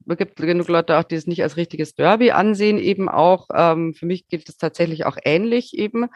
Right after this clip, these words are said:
Ähm, es eben die kleinen Derbys haben wir in der Regionalliga früher, äh, lange gehabt. Eben für mich ist das auch nur so eine halbe Sache tatsächlich.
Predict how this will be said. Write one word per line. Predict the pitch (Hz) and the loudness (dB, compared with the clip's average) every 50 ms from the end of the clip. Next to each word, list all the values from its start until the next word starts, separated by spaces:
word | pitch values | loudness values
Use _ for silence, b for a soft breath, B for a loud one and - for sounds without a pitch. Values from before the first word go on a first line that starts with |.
| B B B B B B B B - | B B B B B B B B 0
Ähm, | 160 170 170 175 165 170 175 175 180 170 - - _ _ _ - - - 165 | 2 4 4 4 4 4 2 4 4 2 0 -4 _ _ _ -14 -10 -10 -10
es | - - - | -8 -6 -6
eben | 156 165 175 | -4 -2 -2
die | 156 - - - | -4 -4 -10 -14
kleinen | - - 151 139 156 185 190 | -6 0 2 2 2 2 2
Derbys | 175 175 180 180 180 175 175 | 2 2 2 2 0 -2 -4
haben | 180 175 | -2 -2
wir | 180 | -2
in | 170 | 0
der | 170 160 | -2 0
Regionalliga | 160 156 147 143 147 151 170 190 202 180 190 185 185 | 0 -2 -2 0 2 2 2 2 2 2 2 0 0
früher, | 180 - - 175 180 - - - | -2 -4 -6 -6 -6 -4 -4 -6
äh, | 165 170 160 - - - - - - - - - - | -8 -8 -8 -10 -12 -10 -8 -8 -6 -6 -6 -4 -2
lange | 151 - - 165 185 185 180 170 170 170 185 185 175 170 | -2 0 2 2 2 2 0 2 2 2 2 2 0 0
gehabt. | 165 170 165 170 - _ | 0 -2 -2 -4 -4 _
Eben | - 165 165 156 | -8 -8 -8 -6
für | - | -6
mich | 165 160 | -8 -8
ist | - - | -8 -10
das | - | -8
auch | - - 170 180 | -4 -4 -2 0
nur | 196 175 | 0 -2
so | - - | 0 0
eine | 147 143 143 143 | -2 0 0 2
halbe | 135 131 139 156 | 2 2 4 2
Sache | 147 - - 135 - 151 143 | 0 0 -2 -4 -2 -2 -2
tatsächlich. | - 139 - - - 143 139 143 139 - B | -2 -2 -4 0 0 0 0 0 -4 -6 B